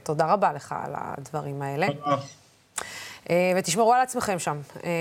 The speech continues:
Speaker 1: כמובן. בזמן שנמשכים הטילים והמבצע הצבאי במפלגות השונות ממשיכים להתכונן לפריימריז, על אף שהוא נכנס קצת, אה, לקיפאון. הערב הבאנו לכם שלושה מועמדים לפריימריז. אה, שנה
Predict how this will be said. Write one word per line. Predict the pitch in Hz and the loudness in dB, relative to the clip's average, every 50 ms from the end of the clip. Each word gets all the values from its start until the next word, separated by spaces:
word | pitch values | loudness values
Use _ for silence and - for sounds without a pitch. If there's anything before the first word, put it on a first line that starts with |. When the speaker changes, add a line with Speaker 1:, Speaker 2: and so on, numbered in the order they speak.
| 160 160 156 | 0 -2 0
Speaker 1:
כמובן. | - 165 160 160 160 147 165 151 151 151 | -2 -2 -2 0 2 2 2 2 2 0
בזמן | 160 156 175 220 - | -2 0 2 0 2
שנמשכים | - 269 247 240 233 - - 202 247 240 | 4 2 2 2 2 0 0 0 2 0
הטילים | 240 - 240 214 220 220 196 | 2 2 2 2 2 4 4
והמבצע | 202 180 170 170 165 - - 190 175 | 4 2 2 0 -4 -2 2 2 2
הצבאי | 156 - - 156 165 160 160 170 165 165 151 | 2 0 0 2 2 2 2 2 0 0 0
במפלגות | 143 160 156 151 151 147 151 147 - - 175 165 160 160 | 0 0 2 0 0 0 -2 -4 0 0 0 0 2 0
השונות | 170 156 - 165 156 147 | -2 -2 0 -2 -2 0
ממשיכים | 170 165 156 - - - 330 370 | -2 -4 -2 -2 0 0 2 2
להתכונן | 370 349 - - - 233 226 233 226 214 | 2 0 0 0 0 0 2 2 2 2
לפריימריז, | 208 214 - 320 359 339 302 262 214 - | 2 2 2 0 0 0 0 0 2 2
על | 226 208 | 2 2
אף | 214 220 - | 2 0 0
שהוא | - 220 202 | -2 -6 -6
נכנס | 190 - - 202 196 | -6 -4 -6 -6 -6
קצת, | - - - 185 - - - | -4 -6 -6 -6 -4 -4 -4
אה, | 170 - 175 | -2 -2 -2
לקיפאון. | 175 165 170 156 - - 156 - - 170 185 - 302 | -4 -4 -4 -6 -6 -8 -4 2 2 4 4 4 2
הערב | 269 214 202 196 190 | 2 2 2 2 0
הבאנו | 175 160 185 185 185 | 2 2 2 2 2
לכם | 185 - - 175 | 0 0 0 -6
שלושה | - - 214 214 - 233 | -2 -2 -2 0 0 0
מועמדים | 220 214 202 180 175 165 165 160 | 2 2 0 0 0 -2 -2 -2
לפריימריז. | 160 156 - - 190 208 220 226 220 226 233 220 - - - - - - - - _ - | -2 -4 -2 0 0 0 2 2 2 2 2 2 -2 -12 -14 -12 -12 -12 -14 -6 _ 2
אה, | 196 202 196 196 190 190 190 185 165 | 2 4 4 4 4 4 2 2 0
שנה | 190 - - - 240 262 277 294 - 392 | 0 0 2 4 4 4 4 4 4 2